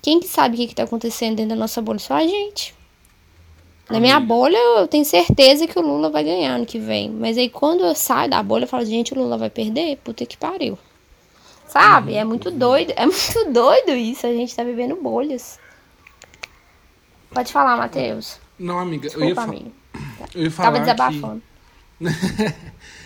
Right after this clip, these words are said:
Speaker 2: eu ia falar que é muito isso mesmo. É... Eu acho que o ponto principal é,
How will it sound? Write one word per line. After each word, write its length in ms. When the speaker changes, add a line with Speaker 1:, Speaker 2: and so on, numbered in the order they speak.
Speaker 2:
eu 80
ia 100
falar 260
que 160
é 140
muito 520
isso 240
mesmo. 500
É... 380
Eu 140
acho 180
que 120
o 100
ponto 300
principal 600
é, 200